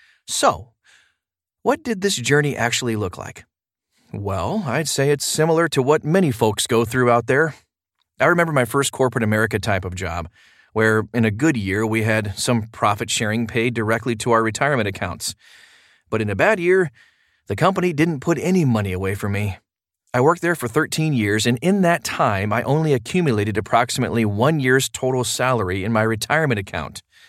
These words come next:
Obviously, it wasn't going to be an exciting proposition to continue on long-term with that firm. Mutual funds. We literally only had three choices to invest in. One was an index fund, one was a bond fund,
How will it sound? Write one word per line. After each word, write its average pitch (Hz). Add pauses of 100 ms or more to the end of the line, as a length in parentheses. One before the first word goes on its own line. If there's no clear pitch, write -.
(400)
Obviously, 113 (340)
it -
wasn't 117
going 127
to 117
be 123
an 120
exciting 117
proposition 117
to 104
continue 113
on 110
long-term 113
with 95
that 90
firm. 90 (920)
Mutual 170
funds. - (800)
We 208
literally 233
only 196
had 160
three 160
choices 160
to 156
invest 139
in. 101 (440)
One 156
was 123
an 123
index 110
fund, 107
one 120
was 123
a 117
bond 104
fund, 107